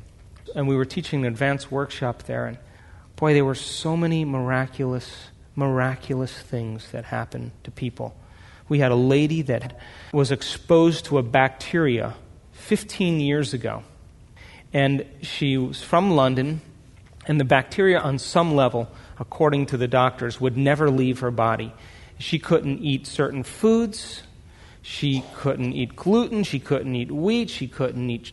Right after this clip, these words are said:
anything. She was living on a limited diet of fruits and vegetables. That's it. And she couldn't travel because anytime she traveled, of course, there was no food that she could eat. And then her blood sugar would go down and she'd be further out of balance.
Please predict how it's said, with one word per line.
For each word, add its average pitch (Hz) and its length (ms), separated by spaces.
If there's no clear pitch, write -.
anything. 220 800
She - 180
was 143 180
living 175 260
on 123 120
a 120 40
limited 170 440
diet 127 320
of 113 80
fruits - 340
and 131 140
vegetables. - 680
That's - 180
it. - 200
And 151 100
she 180 100
couldn't 190 280
travel 214 500
because 139 340
anytime 185 400
she 156 140
traveled, 165 420
of 123 100
course, - 320
there 139 100
was 131 160
no 156 140
food 160 280
that 120 120
she - 160
could 147 200
eat. 220 240
And 131 80
then 127 60
her 123 80
blood 175 260
sugar 165 220
would 151 160
go 143 100
down 147 280
and 123 140
she'd 123 100
be 113 100
further 131 560
out 120 160
of 120 100
balance. 143 520